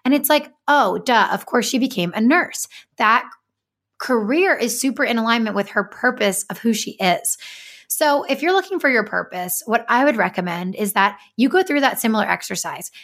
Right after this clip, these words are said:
Ask some people who matter to you, who mean a lot to you, "Hey, can you come up with a few words to describe me? Um, how would you describe the impact I have on your life?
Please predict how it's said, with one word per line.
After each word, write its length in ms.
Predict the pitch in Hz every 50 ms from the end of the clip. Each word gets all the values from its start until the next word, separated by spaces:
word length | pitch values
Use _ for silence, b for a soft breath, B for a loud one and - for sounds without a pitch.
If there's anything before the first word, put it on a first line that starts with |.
| B B B -
Ask 320 | 208 226 262 277 269 269 -
some 140 | 349 339
people 360 | 330 - 277 247 262 262 247 214
who 140 | 233 247
matter 480 | 233 208 190 185 170 190 226 240 233 220
to 160 | 214 - -
you, 240 | 180 170 175 196 208
who 140 | 196 214 214
mean 260 | 208 208 202 220 254
a 60 | 277
lot 200 | 247 233 208 208 -
to 80 | 220
you, 120 | 214 214 214 B B B B
"Hey, 140 | B 302 302
can 240 | - - - 254 247
you 320 | 254 277 311 349 349 349 -
come 160 | - 247 277
up 100 | 262 -
with 120 | 277 226
a 40 | 247
few 220 | - - 226 226 226
words 320 | 233 233 233 208 - -
to 80 | - 208
describe 600 | 190 - - - - - 165 165 185 208 208 208
me? 320 | 175 165 - - - - B B B B B B B B B -
Um, 400 | 208 208 196 190 190 185 185 190
how 140 | 190 185 233
would 120 | 269 277 -
you 60 | 269
describe 380 | 262 262 - - 240 240 202
the 100 | 214 208
impact 360 | 196 190 185 - - - 214 -
I 40 |
have 220 | 185 180 170 165 170
on 160 | 170 165 160
your 100 | 160 165
life? 340 | 160 156 151 151 - -